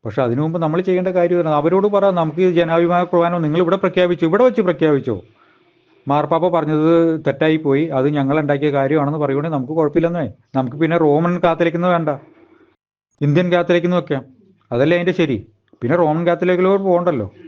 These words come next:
റോമിലെ വെ-, വക്താക്കൾ പറയുന്നത് അനുസരിക്കുമ്പോഴല്ലേ നമ്മൾ റോമൻ കാത്തലിക് ആവുന്നത്. നമുക്ക് ഇന്ത്യൻ കാത്തലിക് ആയിട്ട് അങ്ങ് ജീവിച്ചാൽ പോരെ. എൻ്റെ ഒരു എളിയ അഭിപ്രായമാണ് ഞാൻ പറഞ്ഞത്.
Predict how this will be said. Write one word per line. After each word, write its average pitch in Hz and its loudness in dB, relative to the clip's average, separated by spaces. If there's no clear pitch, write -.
റോമിലെ 147 2
വെ-, 175 4
വക്താക്കൾ 170 0
പറയുന്നത് 170 0
അനുസരിക്കുമ്പോഴല്ലേ 175 2
നമ്മൾ 170 2
റോമൻ 160 0
കാത്തലിക് 165 -2
ആവുന്നത്. 127 0
നമുക്ക് 123 -4
ഇന്ത്യൻ 156 -2
കാത്തലിക് 160 0
ആയിട്ട് 165 0
അങ്ങ് 170 -2
ജീവിച്ചാൽ 151 -2
പോരെ. 123 -10
എൻ്റെ 131 0
ഒരു 151 2
എളിയ 151 2
അഭിപ്രായമാണ് 160 0
ഞാൻ 147 -4
പറഞ്ഞത്. 139 -4